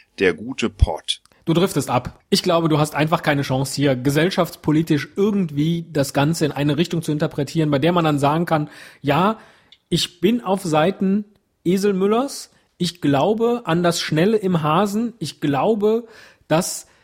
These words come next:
Speaker 2: das Listige des Igels nicht rechtens ist in dieser Welt. Und dann ist man auch sehr schnell argumentativ einfach an einem, an einem Punkt angekommen, wo man sagt, mit dir besser nicht, lass uns doch lieber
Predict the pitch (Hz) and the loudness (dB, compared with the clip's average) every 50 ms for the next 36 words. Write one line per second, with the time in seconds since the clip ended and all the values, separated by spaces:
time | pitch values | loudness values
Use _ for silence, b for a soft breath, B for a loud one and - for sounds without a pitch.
0 | b b _ - 143 143 - - - - - _ _ _ _ - 139 147 175 277 | b b _ -4 -4 -2 -4 -6 -8 -10 -16 _ _ _ _ 0 0 4 4 4
1 | 285 - - - 233 214 190 214 208 180 180 170 - - - 208 220 233 220 202 | 2 0 -2 -2 -2 0 2 0 2 2 0 -2 -2 -4 -2 0 0 2 2 2
2 | 196 208 202 - - - - _ _ - 131 139 147 240 277 - - - - - | 2 0 -2 -4 -10 -12 -14 _ _ -6 -2 0 2 2 2 0 -4 -8 -14 -20
3 | _ _ - 139 135 131 175 226 - - - 226 214 208 - 214 240 233 - - | _ _ -6 -4 0 2 2 0 0 -2 -4 -4 -4 -4 -2 -4 -4 -4 -4 -8
4 | - - - 185 185 185 196 185 202 202 185 180 196 208 233 247 - - _ _ | -10 -6 -2 -2 0 0 0 2 2 2 4 4 2 2 0 -2 -6 -14 _ _
5 | - 170 180 180 226 226 226 220 180 170 156 147 131 147 160 180 180 - 170 156 | 0 2 2 2 2 2 2 2 2 2 2 2 2 2 2 2 2 2 0 0
6 | 156 156 - - 147 156 160 160 147 147 151 147 147 139 - - 165 165 170 - | 0 0 0 0 0 2 2 2 2 0 0 -2 -4 -4 -4 -4 -4 -4 -4 -4
7 | - 135 139 143 143 - 147 135 131 - - b b b b b b b b - | -4 -4 -2 -2 -2 0 -2 -2 -2 -2 -8 b b b b b b b b -2
8 | 139 147 139 135 131 131 143 - 131 139 135 135 - 196 214 226 - - 165 165 | 0 0 0 0 -2 -2 -4 -2 -2 -2 0 0 0 0 0 0 -2 -2 -2 2
9 | 170 170 165 - 165 160 156 151 147 143 139 131 139 139 139 - - b b b | 2 2 2 2 0 2 2 2 2 2 4 4 2 2 2 0 -6 b b b
10 | b b b b _ _ - 156 160 - - - 170 190 240 254 226 185 220 233 | b b b b _ _ 0 0 0 0 -4 -2 0 2 2 2 2 2 0 2
11 | 233 226 196 190 240 247 - - - b b b b b b b b b - 160 | 2 2 2 2 2 0 -2 -6 -12 b b b b b b b b b -2 0
12 | 202 214 - 226 202 - - 175 165 175 165 - - - b b b b b _ | 0 0 0 -2 -4 -2 0 2 2 2 0 -4 -10 -18 b b b b b _
13 | - 135 160 180 165 160 151 147 151 151 151 - - | -2 0 2 2 4 4 4 4 2 0 -2 -8 -18